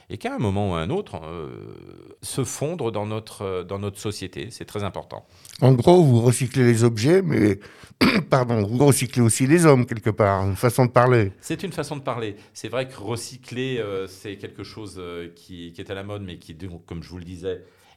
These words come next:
Speaker 1: est une chose qui est ancrée dans, dans le mouvement, euh,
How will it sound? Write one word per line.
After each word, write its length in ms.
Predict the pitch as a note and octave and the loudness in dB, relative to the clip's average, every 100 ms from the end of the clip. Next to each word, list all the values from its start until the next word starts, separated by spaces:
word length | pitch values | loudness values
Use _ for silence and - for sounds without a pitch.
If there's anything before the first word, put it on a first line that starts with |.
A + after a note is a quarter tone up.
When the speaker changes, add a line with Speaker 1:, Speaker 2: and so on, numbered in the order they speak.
| _ - | _ -18
Speaker 1:
est 240 | E2 E2+ | -18 -16
une 140 | G2+ F2+ | -16 -16
chose 360 | - G#2 G2+ | -14 -14 -14
qui 140 | G2 F2 | -16 -18
est 140 | F2 | -16
ancrée 460 | F2 E2+ - G2+ G2 | -18 -18 -14 -12 -10
dans, 260 | E2 D2+ | -12 -14
dans 160 | D#2+ E2 | -14 -14
le 60 | E2+ | -12
mouvement, 580 | F2 F2 F#2+ F2+ F2 D#2 | -14 -14 -12 -12 -12 -12
euh, 240 | D2 | -12